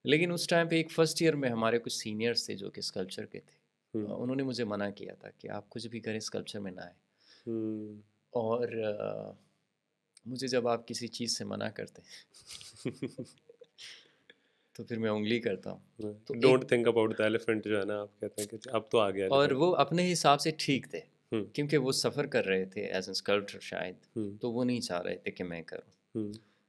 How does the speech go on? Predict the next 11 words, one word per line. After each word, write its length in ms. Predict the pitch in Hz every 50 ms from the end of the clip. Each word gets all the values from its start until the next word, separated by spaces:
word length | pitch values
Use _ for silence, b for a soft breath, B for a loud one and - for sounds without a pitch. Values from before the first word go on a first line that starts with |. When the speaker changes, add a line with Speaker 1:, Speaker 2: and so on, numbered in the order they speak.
| b _ -
Speaker 1:
लेकिन, 480 | 113 117 113 - 131 127 120 120 117 -
अ, 240 | 113 110 107 104
जब, 360 | 107 104 123 123 113 - - -
अ, 240 | 117 107 104 104 101 101
हमारी 300 | 110 110 110 110 113 127
ड्राइंग 320 | 120 113 123 120 123 127
की 80 | 120 120
क्लास 360 | - 110 101 98 98 95 -
थी, 300 | - - 110 113 113 _ _ _ _ _ _ _ _ _ _ _ 104
जब 440 | 101 104 101 95 95 98 98 92 90
ये, 480 | 98 95 98 92 92 92 90 87 87